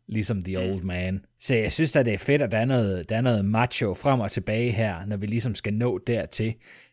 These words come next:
Speaker 1: I hvert fald til det, som, øhm, i det, som Verhoeven, han gerne vil vise med de her to. Hvad, <laughs> hvor,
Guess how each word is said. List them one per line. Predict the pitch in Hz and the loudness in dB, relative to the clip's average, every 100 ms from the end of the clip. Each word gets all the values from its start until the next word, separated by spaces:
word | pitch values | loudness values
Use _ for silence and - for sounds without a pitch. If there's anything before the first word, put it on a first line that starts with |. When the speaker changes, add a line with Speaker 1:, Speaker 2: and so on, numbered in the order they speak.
| _ _ | _ _
Speaker 1:
I | 107 | -2
hvert | 107 | 0
fald | 113 95 | -2 -4
til | 98 | -4
det, | 98 113 | -2 -2
som, | - 98 85 85 | -2 -4 -4 -8
øhm, | 85 85 80 - _ _ _ _ - - - | -8 -10 -12 -16 _ _ _ _ -20 -20 -14
i | - | -4
det, | 110 117 | -2 -2
som | 113 | -2
Verhoeven, | 104 104 120 123 | 0 2 4 4
han | 95 104 | 0 -2
gerne | 110 117 | 0 2
vil | 110 85 | 2 0
vise | 117 127 | -4 -4
med | 104 | -6
de | 87 92 | -6 -6
her | 98 76 | -6 -6
to. | - 104 - _ - | -6 -6 -8 _ -16
Hvad, | 98 95 - - - | -8 -8 -8 -10 -10
<laughs> | - - - | -10 -12 -6
hvor, | 101 | -6